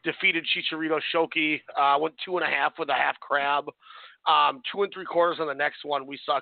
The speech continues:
Q Mogami and Shiori Ishii defeat Daiju Wakamatsu and Nakasuma. Uh,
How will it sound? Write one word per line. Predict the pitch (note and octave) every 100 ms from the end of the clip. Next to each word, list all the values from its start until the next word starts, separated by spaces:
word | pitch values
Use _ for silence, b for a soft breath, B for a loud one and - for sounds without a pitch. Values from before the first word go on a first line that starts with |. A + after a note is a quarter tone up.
| -
Q | F#3 F#3
Mogami | E3 D3+ C#3+ D3 D#3 D3
and | C3+
Shiori | - D#3 C#3+ D3 D3 C3+
Ishii | - D3+ C#3+ C#3+ C#3 B B B
defeat | C#3+ F3 D3+ _ -
Daiju | F3 - G#3+ - G3+ E3+
Wakamatsu | F#3+ F3 D3+ D#3 - - D3 B2+
and | B2+
Nakasuma. | D3+ D#3+ D3+ - F3 E3 C#3 - _ B B B B
Uh, | C#3+ C#3 A#2+